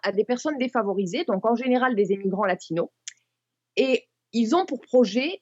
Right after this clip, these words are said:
de, de, de créer une émission de télévision. Et donc, ils enregistrent au moment où, où commence la série,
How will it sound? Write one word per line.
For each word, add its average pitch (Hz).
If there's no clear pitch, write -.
de, 214
de, 202
de 196
créer 311
une 277
émission 302
de 311
télévision. 202
Et 196
donc, 320
ils 247
enregistrent 220
au 214
moment 220
où, 170
où 196
commence 233
la 202
série, 190